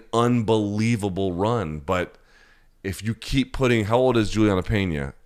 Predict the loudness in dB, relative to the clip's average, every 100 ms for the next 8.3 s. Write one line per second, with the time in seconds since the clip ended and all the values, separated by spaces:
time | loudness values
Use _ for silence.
0 | _ -20 -10 -2 -2 -2 -6 -6 -6 -2
1 | 0 0 0 -4 -8 -8 -6 -4 -4 -4
2 | -4 -4 -4 -8 -10 -12 -14 _ -20 -18
3 | -6 2 4 2 -2 -2 -2 -4 -12 _
4 | -20 _ -10 -4 -2 -2 -2 -4 -4 -2
5 | 0 0 -2 -4 -4 -4 0 2 2 2
6 | 0 -2 0 -2 -4 -14 -20 -12 0 2
7 | 4 2 2 0 -2 -4 -6 -4 4 6
8 | 6 2 -4